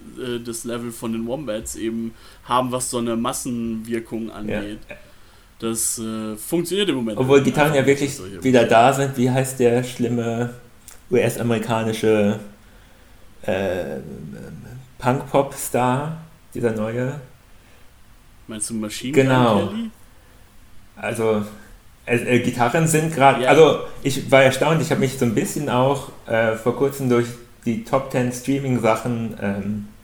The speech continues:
Speaker 2: äh, der U S A durchgehört. Und obwohl alles natürlich, äh, ultra poppig, Hochglanzproduktionen sind,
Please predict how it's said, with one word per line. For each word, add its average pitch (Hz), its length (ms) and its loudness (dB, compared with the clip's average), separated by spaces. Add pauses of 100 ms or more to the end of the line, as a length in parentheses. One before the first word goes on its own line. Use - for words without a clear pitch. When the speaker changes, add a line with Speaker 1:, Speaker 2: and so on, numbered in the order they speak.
(640)
Speaker 2:
äh, 110 140 0
der 107 160 2
U 117 40 0
S 104 120 -4
A 147 160 4
durchgehört. 104 720 -2 (320)
Und 120 300 2
obwohl 127 300 2
alles 131 220 2
natürlich, 123 600 2 (200)
äh, 98 180 -6 (100)
ultra 127 260 0
poppig, 127 600 0
Hochglanzproduktionen 127 920 0
sind, 151 300 -2